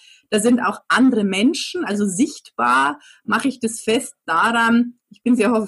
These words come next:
häufig in Schweden an Schulen und da ist es zum Beispiel so, dass ganz viele Erwachsene, die keine Lehrer sind, da sind sichtbar wird's daran, dass die Welt draußen in der Schule abgebildet ist. Da gibt's Büros in der Schule, da gibt's Arbeitsstätten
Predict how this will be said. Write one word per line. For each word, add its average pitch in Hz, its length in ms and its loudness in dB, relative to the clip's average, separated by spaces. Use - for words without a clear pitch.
häufig 214 260 -2
in 202 80 -2
Schweden 240 320 0
an 254 200 2
Schulen 254 380 0
und - 140 -6
da - 20 0
ist 247 300 -6
es 254 80 -10
zum 240 120 0
Beispiel 226 280 -2
so, 226 140 0
dass 208 160 -4
ganz 247 220 0
viele 269 240 0
Erwachsene, 269 680 -2
die 226 140 0
keine 220 480 0
Lehrer 240 640 -2
sind, 226 260 2
da 160 240 0
sind 294 180 -4
sichtbar 233 600 -2
wird's 254 240 -2
daran, 226 420 0
dass 220 220 -6
die 180 180 -12
Welt 226 320 0
draußen 247 760 -2
in 285 160 4
der 277 120 2
Schule 269 400 -2
abgebildet 277 680 -2
ist. - 220 -8
Da 233 60 0
gibt's 247 260 -2
Büros 233 520 2
in 247 120 4
der 240 120 2
Schule, 247 400 0
da 202 100 -2
gibt's 214 320 -8
Arbeitsstätten 240 600 -2